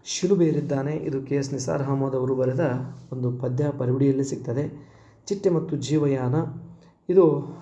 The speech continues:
ಚಿಟ್ಟೆ ಮತ್ತು ಜೀವಯಾನ ಅನ್ನೋದು ಇದು ಹತ್ತಿ ಚಿತ್ತ ಮತ್ತು ಅನ್ನುವಂಥ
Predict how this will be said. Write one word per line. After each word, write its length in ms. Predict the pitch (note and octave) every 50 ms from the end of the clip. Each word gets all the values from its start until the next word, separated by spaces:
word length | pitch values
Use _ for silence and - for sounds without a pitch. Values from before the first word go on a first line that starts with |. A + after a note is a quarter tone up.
| - -
ಚಿಟ್ಟೆ 200 | - E3+ - F3+
ಮತ್ತು 200 | E3 D#3 - D#3+
ಜೀವಯಾನ 560 | D3+ C3+ C#3 C#3+ C#3+ C#3+ C#3 C#3 C3+ C3+ C3+
ಅನ್ನೋದು 680 | C3+ C3 C#3 C#3+ D#3 F#3+ G3+ E3 C#3+ - - - - -
ಇದು 200 | D3+ C#3 C3+ C3+
ಹತ್ತಿ 360 | C3 B2 D3+ D#3+ D#3+ - - E3+
ಚಿತ್ತ 340 | F3 - E3 D#3 - -
ಮತ್ತು 500 | D3 C3 C3 C#3+ C#3+ - - - E3 D#3
ಅನ್ನುವಂಥ 420 | D#3 C#3+ C#3+ C#3 C3+ C3+ C#3 C#3